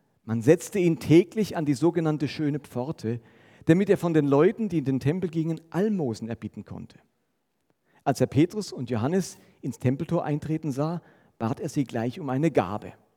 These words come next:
Die beiden blickten ihn scharf an und Petrus sagte,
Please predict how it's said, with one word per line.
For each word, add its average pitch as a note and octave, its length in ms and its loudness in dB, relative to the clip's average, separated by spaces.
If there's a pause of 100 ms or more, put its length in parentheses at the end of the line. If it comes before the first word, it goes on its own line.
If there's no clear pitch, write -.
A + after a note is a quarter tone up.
(1400)
Die C3 80 2
beiden F3 520 0 (220)
blickten F#3+ 640 -2
ihn C3+ 240 -4
scharf F#3 600 -8
an G#2 300 -12 (560)
und A#2+ 160 -8
Petrus C#3+ 420 -2
sagte, C3+ 540 -6